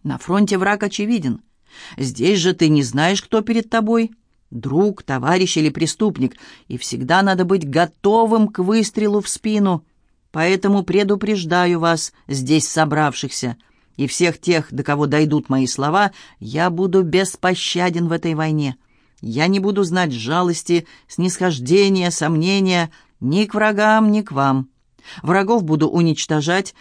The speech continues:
от подчиненных требовать. Малейшее неповиновение, ленность, разгильдяйство,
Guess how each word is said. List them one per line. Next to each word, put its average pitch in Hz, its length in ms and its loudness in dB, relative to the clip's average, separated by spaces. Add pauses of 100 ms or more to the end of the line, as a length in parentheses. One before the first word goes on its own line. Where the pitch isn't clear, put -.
(180)
от 143 180 -4
подчиненных 180 640 0
требовать. 190 600 2 (320)
Малейшее 165 640 2
неповиновение, 156 880 0
ленность, 151 640 2
разгильдяйство, 151 960 0